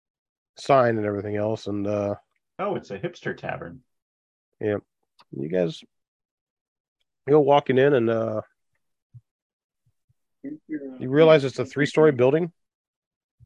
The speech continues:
Speaker 1: And, uh, upon entering, you notice old statues decorating its corners,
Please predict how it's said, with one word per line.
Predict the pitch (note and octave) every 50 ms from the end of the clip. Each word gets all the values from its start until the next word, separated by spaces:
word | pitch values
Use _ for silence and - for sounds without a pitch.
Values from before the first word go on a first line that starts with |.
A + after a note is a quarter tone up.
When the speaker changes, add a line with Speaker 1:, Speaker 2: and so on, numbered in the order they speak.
| _ _ _ _ - _ _ _ _ _ _ _ _ _ _ _ _ _ _ _ _ _ _ _ _ _ _ _ _ -
Speaker 1:
And, | C#3+ D#3 D#3 D#3 D#3 D#3 D3+
uh, | D3+ D3+ D3 D3 D3 C#3 C3 A2+ - -
upon | B2+ - E3+ E3 D3+ C3+ B2
entering, | C#3+ D3 E3+ F#3 F3 D#3 C#3+
you | C3 C3
notice | C#3+ C#3 B2+ - -
old | B2 C3 C3+ -
statues | - - C3+ C3+ - - D3 C3 A2+
decorating | - C3 B2+ - C#3+ C3 B2+ B2+
its | A2+ -
corners, | _ - D3+ D#3 D#3 D#3 D3 C#3+